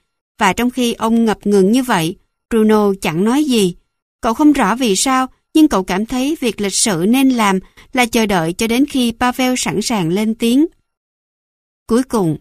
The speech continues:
ông nói, "Trước khi tới đây, tôi đã hành nghề y." "Hành nghề?" Bruno hỏi, cậu không quen với từ này.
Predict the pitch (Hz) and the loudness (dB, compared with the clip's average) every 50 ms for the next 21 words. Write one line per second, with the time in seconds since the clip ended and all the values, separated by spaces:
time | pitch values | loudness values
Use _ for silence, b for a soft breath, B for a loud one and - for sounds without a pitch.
0 | _ _ _ 220 220 220 214 202 202 214 247 285 320 - _ _ _ _ _ _ | _ _ _ 0 2 2 2 2 0 0 -2 -2 -4 -8 _ _ _ _ _ _
1 | _ _ _ _ _ _ _ _ _ _ _ _ _ _ _ 240 254 285 - - | _ _ _ _ _ _ _ _ _ _ _ _ _ _ _ 0 0 0 0 -4
2 | 247 220 - - 226 262 262 262 247 247 240 226 - _ _ _ _ _ - 208 | -4 -4 -2 -2 -2 0 0 0 0 0 -2 -4 -8 _ _ _ _ _ -4 -2
3 | 202 202 196 190 190 190 - 170 196 175 170 175 175 165 156 - - 220 240 254 | 0 0 0 0 -2 -2 -2 -2 0 0 0 0 0 -2 -4 -4 -2 0 0 0
4 | 254 254 - _ _ _ _ _ _ _ _ _ _ _ _ _ _ _ _ _ | 0 -4 -8 _ _ _ _ _ _ _ _ _ _ _ _ _ _ _ _ _
5 | _ _ _ _ _ _ - 269 240 226 226 226 226 226 233 233 233 226 233 240 | _ _ _ _ _ _ -2 0 0 2 2 4 4 4 4 4 2 2 2 0
6 | 247 - _ _ _ _ _ _ _ _ _ _ _ _ _ _ _ _ _ - | -2 -6 _ _ _ _ _ _ _ _ _ _ _ _ _ _ _ _ _ -4
7 | - 240 220 214 208 202 208 226 208 180 160 175 220 311 - _ _ _ _ _ | 0 0 2 4 4 2 2 0 -2 -2 -2 -2 -4 -4 -6 _ _ _ _ _
8 | _ _ 180 202 185 185 196 - 302 277 269 254 - 269 262 262 254 302 349 - | _ _ -2 0 0 0 -2 -2 -2 -2 0 0 0 -2 0 0 -2 -2 -4 -4
9 | 285 233 196 196 196 190 185 180 180 | -2 0 0 0 2 0 0 -2 -4